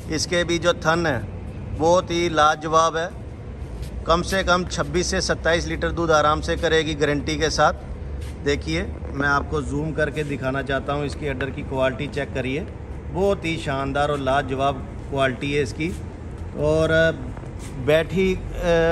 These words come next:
बैठक वाली गाय हम इसको बोल सकते हैं। अच्छे रख रखाव किया गया, हमने पूरा इसको Vitamech किया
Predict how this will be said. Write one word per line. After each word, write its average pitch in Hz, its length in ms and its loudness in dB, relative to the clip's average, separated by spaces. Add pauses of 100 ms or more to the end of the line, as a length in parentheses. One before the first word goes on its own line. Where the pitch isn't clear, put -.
(440)
बैठक 160 300 4 (300)
वाली 156 360 2
गाय 147 240 6
हम 151 140 2
इसको 156 240 0
बोल 147 220 6
सकते 156 340 -2
हैं। 170 340 -4 (600)
अच्छे 180 680 2 (280)
रख 165 220 2
रखाव 165 380 4
किया 165 400 2
गया, 165 340 4
हमने 156 380 0
पूरा 165 760 2
इसको 170 480 0 (440)
Vitamech 156 600 2
किया 160 460 2